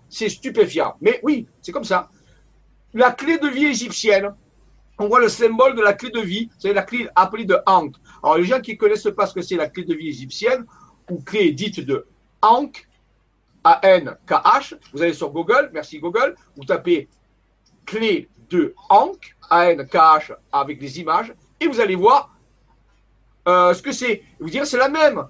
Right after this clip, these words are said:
C'est un symbole égyptien, un vaisseau, fait une anomalie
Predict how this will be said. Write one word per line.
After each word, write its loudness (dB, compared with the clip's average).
C'est -6
un 0
symbole 0
égyptien, 0
un 4
vaisseau, -2
fait 4
une -2
anomalie 0